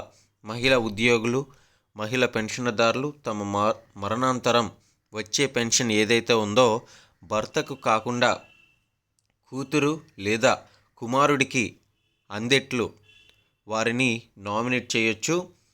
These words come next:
ఇంతవరకు కూడా తన మరణాంతరం కేవలం భర్తను మాత్రమే నామినేట్ చేసే అవకాశం అయితే ఉండేది. అయితే అతడు కూడా మరణిస్తే పిల్లలకు పెన్షన్ ఇచ్చేవారు. ఇకపై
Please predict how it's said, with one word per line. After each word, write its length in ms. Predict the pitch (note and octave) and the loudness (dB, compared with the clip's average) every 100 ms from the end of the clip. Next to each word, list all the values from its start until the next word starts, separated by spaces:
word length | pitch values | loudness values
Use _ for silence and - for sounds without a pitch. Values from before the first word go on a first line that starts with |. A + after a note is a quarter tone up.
| _ _ | _ _
ఇంతవరకు 520 | A#2+ A#2+ C#3 C#3 C3+ C#3 | -14 -2 2 4 2 -4
కూడా 260 | C3 B2 G2+ - _ _ _ _ | 0 2 2 -4 _ _ _ _
తన 140 | A#2 A2 G2+ - _ _ - | -6 -2 -4 -6 _ _ -12
మరణాంతరం 720 | G2+ A2+ C3 C3 B2 B2+ B2 A#2 - | -4 0 2 2 2 2 2 -4 -12
కేవలం 420 | - A#2+ B2+ C3+ B2 B2 G2+ | -6 -2 0 0 -2 -8 -4
భర్తను 400 | G#2 G2+ - C3 | -4 -2 -4 -2
మాత్రమే 500 | A#2+ A#2+ - B2 B2 | 0 0 -2 -2 0
నామినేట్ 480 | G#2+ G#2 A2 A#2 A2 | 2 2 2 0 0
చేసే 220 | A2+ G#2+ A#2 | -2 2 2
అవకాశం 440 | G#2 G#2+ A2 A#2+ | 2 0 -2 -2
అయితే 240 | G#2+ G#2 | -4 -2
ఉండేది. 440 | G2 F#2 G2+ A2 D#3+ F3+ - _ _ _ - | -4 -2 0 2 2 0 -10 _ _ _ -12
అయితే 300 | B2+ B2+ C#3+ C#3+ - _ _ _ _ - | -8 -2 -2 -2 -6 _ _ _ _ -12
అతడు 280 | A#2+ D#3+ | -6 -4
కూడా 240 | D#3+ D#3+ D3+ | -2 2 2
మరణిస్తే 560 | B2 A2 C3 C3+ - C3 - | 4 2 2 0 0 -2 -2
పిల్లలకు 460 | G2 G2+ B2 B2+ C3 | -4 0 0 -2 -6
పెన్షన్ 440 | A#2+ A2 - A#2 | -6 -6 -6 -6
ఇచ్చేవారు. 520 | G2+ - G#2+ G#2 B2 F3 - _ _ _ _ | -4 0 2 2 2 -2 -10 _ _ _ _
ఇకపై 340 | C3 D3+ D#3 | -10 -2 0